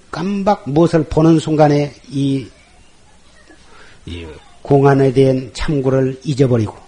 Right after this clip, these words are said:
또 무엇을 들은 순간에 깜빡 잊어버리지만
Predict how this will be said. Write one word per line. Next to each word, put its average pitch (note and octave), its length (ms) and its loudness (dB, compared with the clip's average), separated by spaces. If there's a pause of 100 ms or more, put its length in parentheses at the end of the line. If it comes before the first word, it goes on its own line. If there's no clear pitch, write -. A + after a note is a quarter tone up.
(560)
또 B3 120 4
무엇을 G3 580 4
들은 A3+ 320 8
순간에 A3 580 4 (180)
깜빡 - 640 -2
잊어버리지만 D#3 840 4